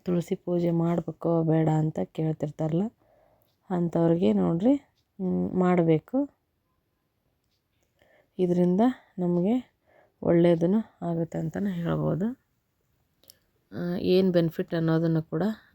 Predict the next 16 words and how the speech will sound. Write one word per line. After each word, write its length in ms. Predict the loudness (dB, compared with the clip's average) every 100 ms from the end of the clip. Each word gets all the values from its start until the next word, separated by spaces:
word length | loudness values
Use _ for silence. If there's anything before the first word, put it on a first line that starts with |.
| -6
ನಾನು 600 | -2 0 2 0 0 -2
ಈ 120 | -4 -2
ವಿಡಿಯೋದಲ್ಲಿ 440 | 2 2 2 0
ಹೇಳಿದ್ದೀನಿ. 580 | 2 2 2 0 0 -4 _ _ _ _ _
ಆ, 280 | -8 -4 -2
ಈ 200 | 2 2
ಒಂದು 300 | 4 2 0
ಮಾಹಿತಿ 640 | 0 0 0 -2 -4 -6 -6
ಇಷ್ಟ 280 | -10 -12 -8
ಆಗಿತ್ತಪ್ಪ 440 | -6 -6 -8 -6
ಅಂತಂದ್ರೆ 640 | -4 -2 -2 -2 -2 -2 -4
ವಿಡಿಯೋಕ್ಕೊಂದು 520 | -2 -2 -2 -4 -2
ಲೈಕ್ 240 | -2 -4
ಕೊಡ್ರಿ, 300 | -6 -4 -2
ಶೇರ್ 360 | -4 -4 -2 0
ಮಾಡ್ರಿ, 440 | 0 0 0 -2